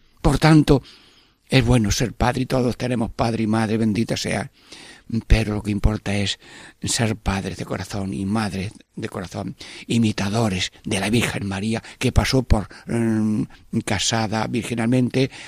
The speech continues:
eh, soltera, casada, no sé si murió pronto José y se quedó viuda con su hijo para luego despedirlo a la hora de ir a predicar. Señor,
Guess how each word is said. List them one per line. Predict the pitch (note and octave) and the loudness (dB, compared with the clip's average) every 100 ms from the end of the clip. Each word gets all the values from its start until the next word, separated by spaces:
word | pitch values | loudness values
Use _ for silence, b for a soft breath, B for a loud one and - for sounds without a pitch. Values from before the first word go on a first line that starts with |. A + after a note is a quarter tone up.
| B | B
eh, | A2+ | -2
soltera, | A2 A2+ G#2 - G#2+ G#2+ | 0 2 0 0 -2 -2
casada, | F2 G#2 A#2+ A2 A2 A#2 B B | -4 -4 -2 -2 -2 -6 B B
no | A#2+ A2 | 0 0
sé | A2 | -2
si | - A2+ | 0 0
murió | G2+ G#2 | 0 0
pronto | G2+ G#2 G#2 A2 | 2 2 0 -4
José | - - A#2+ G#2 - B B | -8 -6 -4 -6 -8 B B
y | - | -2
se | A2 G#2+ | 0 -2
quedó | G#2+ G#2 | -2 -2
viuda | G2+ A#2 A2+ G#2+ - B B B | 2 4 4 2 -2 B B B
con | - G#2 | -2 -2
su | - A2+ | 0 0
hijo | G2 G2 | 0 0
para | G2+ G2+ | 0 0
luego | G#2+ | -2
despedirlo | G#2+ G2 - G2+ G#2 F#2+ G2+ B B | -2 0 0 0 -2 0 -2 B B
a | - G2+ | -6 -4
la | F#2+ | -2
hora | G#2 G2 F#2 B - | -2 -4 -6 B -2
de | G#2+ | -2
ir | G#2 | 0
a | |
predicar. | G2 F#2+ F#2+ G2 F#2+ - b b b b b b b | 0 -2 -2 -4 -6 -8 b b b b b b b
Señor, | - - F#2 G2 F#2 | -8 -4 -2 -4 -6